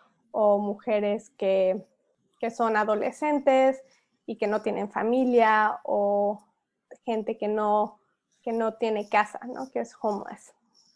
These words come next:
Entonces, lo he hecho con ellas y la verdad es que yo salgo de ahí como co-,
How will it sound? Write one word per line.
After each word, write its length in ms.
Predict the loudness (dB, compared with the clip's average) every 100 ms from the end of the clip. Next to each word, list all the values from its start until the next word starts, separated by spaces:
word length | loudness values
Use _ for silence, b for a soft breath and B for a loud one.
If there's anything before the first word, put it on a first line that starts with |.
| _ _
Entonces, 720 | -2 0 2 2 2 0 -6 _ _ _ _ 0
lo 160 | 6
he 80 | 6
hecho 300 | 6 2 0
con 160 | 2 2
ellas 320 | 4 4 2
y 140 | -2 2
la 120 | 2
verdad 340 | 4 4 4
es 100 | 4
que 420 | 0 0 0 -2 -8 _ _
yo 160 | 2 2
salgo 720 | 4 2 2 2 4 4 0 _ _ _ _
de 60 | 4
ahí 280 | 4 4 0
como 280 | -4 -4 -6
co-, 180 | -12